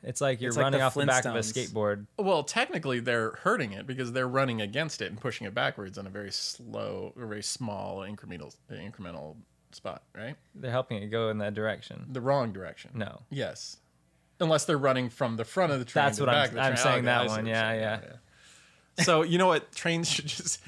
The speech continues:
Speaker 3: <laughs> to conserve fuel, constantly have people running from the back of the train, then very slowly walking back to the front of the train, and then running to the back of the train, <laughs> and very slowly.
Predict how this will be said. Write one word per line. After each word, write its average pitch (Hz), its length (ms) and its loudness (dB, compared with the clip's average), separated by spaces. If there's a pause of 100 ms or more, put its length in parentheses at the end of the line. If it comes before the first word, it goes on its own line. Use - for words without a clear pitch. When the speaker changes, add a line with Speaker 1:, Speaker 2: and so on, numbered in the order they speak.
Speaker 3:
<laughs> - 140 -16
to - 120 -4
conserve 156 500 0
fuel, 151 400 -2 (380)
constantly 156 400 2
have 139 140 2
people 147 240 2
running 143 320 2
from - 560 0
the 139 80 4
back 165 220 4
of 185 40 -4
the 170 60 2
train, 127 420 0
then 127 160 -4
very 131 480 0
slowly 165 720 4
walking 170 440 6
back 175 180 6
to 175 100 4
the 196 100 6
front 175 300 4
of 175 100 4
the - 240 4
train, 160 280 2 (560)
and 160 120 4
then 143 140 4
running 185 240 6
to 156 80 4
the 143 60 -2
back 127 200 4
of 139 60 4
the 147 60 2
train, 160 280 0 (560)
<laughs> - 540 0
and 143 140 0
very 143 520 4
slowly. 180 440 2